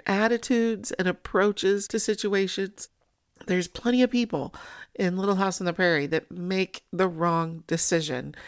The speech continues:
and then have the consequences to deal with afterwards. And so it's just a fabulous way to discuss these different good behavior techniques, good,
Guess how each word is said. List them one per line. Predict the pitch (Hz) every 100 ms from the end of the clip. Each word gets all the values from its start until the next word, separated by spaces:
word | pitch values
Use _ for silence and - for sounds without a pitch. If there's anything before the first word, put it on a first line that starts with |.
| - -
and | 180 175
then | 160
have | 156 185 170 156
the | 170
consequences | - 185 180 - - 160 147 143 143
to | 156
deal | 160 160
with | 156 143
afterwards. | - 151 - - - 151 - - - - -
And | 208 208 185
so | - 190 175 -
it's | 240 -
just | 370 -
a | 202
fabulous | - 208 220 202 170 165 -
way | 170 160
to | 160 -
discuss | 147 156 - 226 247 - - - - - _
these | 185 190 175
different | - 175 170 156 - - -
good | - 170 160 - -
behavior | 196 208 226 254 233 165
techniques, | 156 - 156 - 143 - -
good, | - 180 175